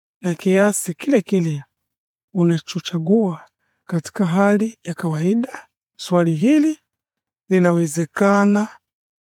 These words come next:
kuonekana kama ni lisilokuwa na maana, lakini labda linaweza kutumika kama ukumbusho wa kufikiria,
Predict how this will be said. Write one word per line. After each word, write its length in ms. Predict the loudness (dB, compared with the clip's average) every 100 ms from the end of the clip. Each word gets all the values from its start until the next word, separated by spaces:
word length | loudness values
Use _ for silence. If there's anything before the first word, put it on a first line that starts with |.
| _
kuonekana 600 | -2 2 2 2 2 2 2
kama 480 | 2 2 2 0 -8 _ _ _ _
ni 220 | 2 4
lisilokuwa 1000 | 2 -2 0 2 2 2 2 2 2 -4 _
na 160 | -4
maana, 540 | 0 0 0 0 -2 -6 -16 _ _
lakini 400 | -10 -2 2 2
labda 600 | 4 2 2 -2 -4 -6 -6
linaweza 640 | -4 -2 0 0 0 -2
kutumika 720 | -6 -10 -4 -2 -2 -4 -12 -14 _ _ _
kama 220 | 2 2
ukumbusho 920 | 2 -2 -4 0 2 2 0 -4 -6 -6 _ _ _ _
wa 120 | -6 -6
kufikiria, 760 | -6 -12 -4 0 0 -2 -6